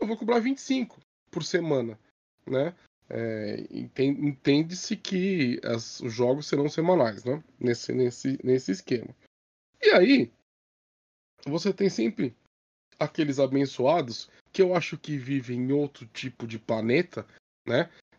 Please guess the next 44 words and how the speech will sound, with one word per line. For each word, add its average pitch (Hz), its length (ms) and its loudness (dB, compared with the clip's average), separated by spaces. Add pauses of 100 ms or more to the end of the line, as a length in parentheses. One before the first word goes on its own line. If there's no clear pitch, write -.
Que, 170 380 -2 (120)
que 170 160 -6
começam 196 720 4 (100)
a, 120 640 0
a - 40 -10
criticar 127 640 -2
a 107 40 -6
pessoa 131 640 2 (300)
como 262 180 -2
se - 100 -6
ela 269 120 2
estivesse 208 420 -4
cometendo 254 520 -2
um 349 80 -2 (120)
crime, 147 460 -2 (400)
né? 156 220 0 (280)
E, - 80 0
e, 247 300 0
e, 208 260 0
e, 185 340 2 (840)
e - 60 -4
eu 330 40 -4
falei 285 200 -6
assim, 285 100 0
não, 226 240 2
eu, 196 180 4
eu, - 360 2
eu 185 60 4
cham-, - 280 -2
me 214 100 2
chamou 240 260 2
a 285 40 4
atenção 202 320 4
esse 165 160 -2
post, 208 420 2
por 226 140 -8
quê? 180 180 2
Porque - 120 -2
eu 190 60 6
li 262 80 0
um 285 40 -2
comentário 202 480 0
assim, 131 300 -2 (480)
"Nossa, 135 480 2